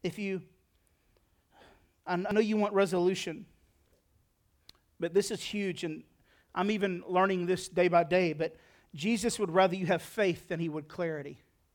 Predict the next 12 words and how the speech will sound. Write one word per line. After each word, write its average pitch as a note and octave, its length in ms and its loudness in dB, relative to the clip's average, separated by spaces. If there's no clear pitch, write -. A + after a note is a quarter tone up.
Faith A#3 380 -2
more G3+ 160 0
than E3 100 -4
clarity. E3+ 540 -4
Second G3 280 -2
Corinthians F#3 320 -2
five F#3+ 180 4
seven G3+ 220 0
says F3 160 -6
we G3 80 -4
walk F#3+ 180 2
by E3+ 160 4